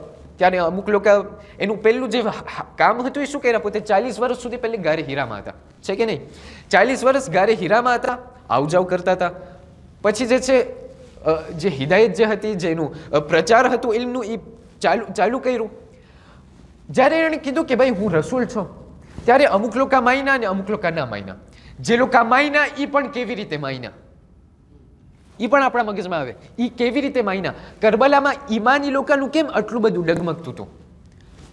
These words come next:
જ્યારે રસૂલ આવ્યા, ત્યારે એ લોકોનું ઈમાન કેવું હતું? કે છે કે એક ફેરે રસૂલે ખુદા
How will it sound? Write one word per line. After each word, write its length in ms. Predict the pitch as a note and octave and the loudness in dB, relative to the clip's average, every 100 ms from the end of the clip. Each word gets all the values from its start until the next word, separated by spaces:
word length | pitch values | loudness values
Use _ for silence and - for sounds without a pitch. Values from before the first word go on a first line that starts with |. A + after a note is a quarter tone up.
| - | -12
જ્યારે 260 | D#3+ F#3 G#3 | 2 2 4
રસૂલ 340 | F3+ F3 C4 | 0 -2 2
આવ્યા, 200 | C#4 C#4+ | 2 4
ત્યારે 240 | C4 B3+ B3 | 2 0 0
એ 40 | |
લોકોનું 380 | A#3+ A#3+ B3 G#3+ G3 | -2 -2 -4 -4 -4
ઈમાન 260 | G3 C4+ | -2 -2
કેવું 320 | A#3+ B3 D3+ | -2 -2 -2
હતું? 180 | B2 A2 - - - - - - - - - - - - | -4 -10 -16 -20 -20 -20 -20 -20 -20 -20 -20 -20 -12 4
કે 160 | A#3 | 4
છે 160 | C4 D4 | 6 2
કે 360 | C#4 C4 B3 | 4 6 6
એક 300 | A#3+ - A3 | 4 0 -4
ફેરે 340 | A3+ A#3+ A#3+ G#3+ | 0 2 4 2
રસૂલે 320 | F3+ - G3+ | 0 -2 -4
ખુદા 440 | F#3+ F#3+ A#3 F3+ | -4 2 4 2